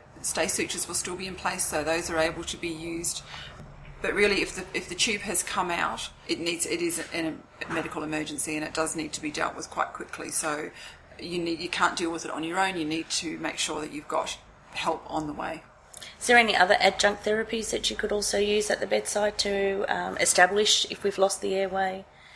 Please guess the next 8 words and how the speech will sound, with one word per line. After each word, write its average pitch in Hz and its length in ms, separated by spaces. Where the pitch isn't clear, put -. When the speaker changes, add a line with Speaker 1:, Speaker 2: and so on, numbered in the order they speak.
Speaker 1:
You 214 120
can, 202 420
um, 156 560
try 202 200
passing 175 420
a 175 40
suction - 340
catheter. 196 440